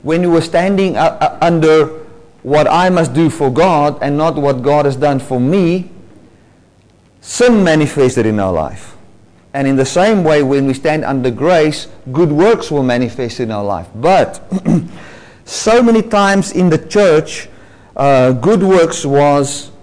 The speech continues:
the qualification for God's blessing. Now it's difficult to preach about good works in the grace circles, because the moment you talk about good works,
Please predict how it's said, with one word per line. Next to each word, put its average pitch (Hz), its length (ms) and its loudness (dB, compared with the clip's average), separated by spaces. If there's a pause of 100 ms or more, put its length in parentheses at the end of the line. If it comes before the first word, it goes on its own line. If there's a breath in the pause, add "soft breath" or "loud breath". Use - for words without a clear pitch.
(300 soft breath)
the 135 480 0
qualification 156 1080 0
for 135 200 -4
God's 127 320 -2
blessing. 127 580 -4 (800 soft breath)
Now 208 240 0
it's 185 140 -2
difficult 165 640 0
to 160 80 0
preach 233 440 -2
about 131 360 0
good 127 160 -2
works 131 400 0
in 135 160 -2
the 131 80 0
grace 143 380 2
circles, 180 580 0
because 147 560 0
the 156 100 2
moment 190 380 2
you 160 80 0
talk 240 320 0
about 113 380 -2
good 110 140 -4
works, 110 520 -4